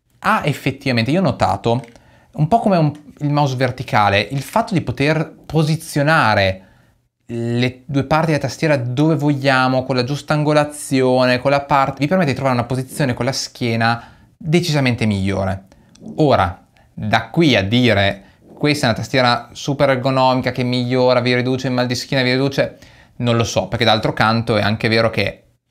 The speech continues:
una volta che trovate la posizione perfetta è molto facile, sono molto leggere queste parti, si spostano e quindi, eh, magari alla lunga vi trovate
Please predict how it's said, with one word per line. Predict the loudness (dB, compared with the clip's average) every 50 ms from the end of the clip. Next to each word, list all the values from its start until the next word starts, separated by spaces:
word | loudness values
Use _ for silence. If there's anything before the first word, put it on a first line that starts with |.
| _ -10
una | -4 -2
volta | -2 0 0
che | 2
trovate | 2 2 2 2
la | 2
posizione | 0 0 0 0 -2 -2
perfetta | 0 0 -2 -2 -2 -2 0 0 0 0 -2 -4 -2 2 2 2 2 0 -2 -6 -16 -20 -20 _ -20
è | -14 -8 -4
molto | -2 -2 -2 -4
facile, | -2 0 0 0 2 0
sono | -2 -2 0
molto | 0 0 0 0 0
leggere | 0 2 2 2 2
queste | 0 -2 -4 -4 -2
parti, | 0 2 2 2 0 -2 -6 -6
si | -6 -6
spostano | -6 -6 -4 0 2 2 2 2 -2 -2 -2 0 0 0 0 -2
e |
quindi, | -4 -4 -2 -2 -2 -2 -6 -16 -20 -20 -20 _ _ _
eh, | -20 -18 -16 -16 -16 -16 -16 -18 -14
magari | -8 -2 2 2 4 4
alla | 4 4 4
lunga | 4 2 2 2 2 2
vi | 2 0
trovate | 0 0 0 0 0 2 2 2 2 0 -2 -4